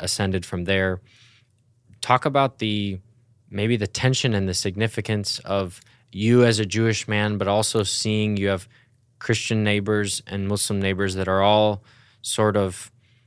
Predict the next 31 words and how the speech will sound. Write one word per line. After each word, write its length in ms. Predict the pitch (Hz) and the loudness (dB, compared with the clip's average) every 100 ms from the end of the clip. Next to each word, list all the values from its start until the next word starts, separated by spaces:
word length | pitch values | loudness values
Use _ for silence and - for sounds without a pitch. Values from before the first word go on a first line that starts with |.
| _ _ | _ _
grabbing 380 | 110 120 120 113 | 2 4 4 4
onto 260 | 120 117 | 2 2
this 180 | 110 101 | -2 -4
place. 380 | - 117 107 - | 0 0 2 0
And 80 | 101 | 0
you 80 | |
mentioned 460 | 107 117 - 104 92 | 0 0 0 -2 -4
why 300 | 98 104 104 | 0 2 2
Jesus 500 | 95 104 101 98 92 | 0 -4 -2 -4 -6
came 400 | - 98 98 92 | -4 -4 -4 -2
there. 400 | 104 113 110 98 - - _ _ - | 2 4 4 2 -6 -20 _ _ -4
The 80 | |
significance 680 | 110 117 120 139 131 135 - | 0 2 2 2 0 -2 -2
of 100 | 104 | -4
Jerusalem 560 | 107 117 123 - 107 98 | 0 2 2 0 -4 -4
for 140 | 101 | -4
the 100 | 90 | -4
world, 420 | 95 113 98 92 - | 0 2 2 0 0
obviously 520 | 120 123 - 110 104 | 0 0 -2 -2 -4
it's, 320 | 98 - - - | -4 -8 -10 -10
it's 180 | 95 - | -10 -4
being 200 | 107 101 | -4 0
talked 300 | 113 110 95 | 0 0 0
about 240 | 98 95 | -2 -2
now 400 | 92 85 92 117 | -4 0 2 2
because 320 | 110 101 98 | 0 -2 -2
of 100 | 92 | -2
the 100 | 90 | -4
war 260 | 87 123 135 | 0 0 2
that's 200 | 101 - | -2 -2
happening. 540 | 90 85 85 85 90 | -4 -4 -6 -8 -10